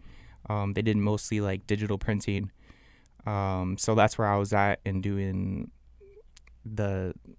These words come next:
the back of house work, picking t-shirts, fulfilling orders.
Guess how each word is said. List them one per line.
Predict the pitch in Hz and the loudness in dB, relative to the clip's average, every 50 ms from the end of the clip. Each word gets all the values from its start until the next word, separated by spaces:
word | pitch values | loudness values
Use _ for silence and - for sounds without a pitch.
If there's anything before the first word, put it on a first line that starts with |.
| _ - - - | _ -20 -10 -4
the | 120 113 107 | -4 -2 -2
back | 98 - 104 98 - - | 2 4 4 4 4 2
of | 101 - | -2 2
house | - 98 101 95 - - | 2 4 4 4 0 -2
work, | 101 101 101 95 - | -2 -2 -2 -2 -2
picking | - 110 - 110 101 95 | -4 -4 -2 -2 -4 -4
t-shirts, | - - 98 95 - - 95 95 92 90 - - - - - - - | -4 -4 -4 -4 -2 -2 -2 -2 -2 -2 -6 -10 -12 -12 -14 -16 -14
fulfilling | - - 101 - - 113 107 104 98 - | -12 -10 -8 -4 -2 0 0 0 0 -2
orders. | 95 98 98 98 98 98 101 101 - - - | 0 -2 0 0 0 0 0 0 -2 -6 -8